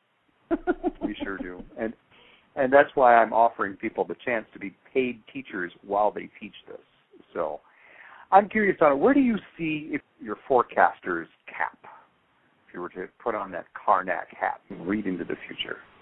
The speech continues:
Speaker 2: what do you think this book has the potential to do?
Speaker 1: Well, I tell you what, the world is changing. None of us know where it's he-, where we're headed. But I know this.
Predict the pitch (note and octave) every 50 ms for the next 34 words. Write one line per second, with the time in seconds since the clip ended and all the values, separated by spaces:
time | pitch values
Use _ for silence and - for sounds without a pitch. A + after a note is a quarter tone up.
0 | _ _ _ - - - - - - _ _ _ _ _ _ _ _ _ _ _
1 | _ - C4 A3 A#3 C4 C4 A#3 - - _ - - - - - F3+ D#3+ - -
2 | - - _ - G#2+ B2 A#2 - _ - - G#2+ - - - - - _ _ -
3 | - G#2 F#2+ - - G2+ - - - - - - E2+ - - - F2 - - -
4 | - - - - - - _ _ _ _ _ _ _ _ _ _ _ _ _ _
5 | _ _ _ _ _ _ _ _ _ _ _ _ _ _ _ _ _ - - -
6 | - - - - B3+ B3 - - B3+ B3 - - D#4+ D#4+ D4+ D4 C4+ - C4+ A#3
7 | G3+ F3+ - - _ _ - A#3+ A3 B3+ C4 C4+ C#4+ C4 C4+ - - - - A#3+
8 | G#3+ G#3 G3+ - - - - - - _ _ _ - G3 G3+ - - _ _ -
9 | A3 G#3+ G#3+ A3 A#3 A#3+ B3+ A#3+ C4 B3+ C4 - A3+ A3 A3 G#3+ G3+ F#3+ F3+ F3+
10 | F3+ F3+ F3+ - - - - - A3 G3+ G3+ G3 G3 - - - B3 B3+ F#3+ -
11 | - - - G3+ F#3+ F#3 F#3 F3 G#3+ B3 - - - - - - - _ _ _
12 | _ _ _ _ _ _ _ - A3 A3 G#3+ A3+ A3 A3+ B3+ B3+ B3+ B3+ - -
13 | E3 -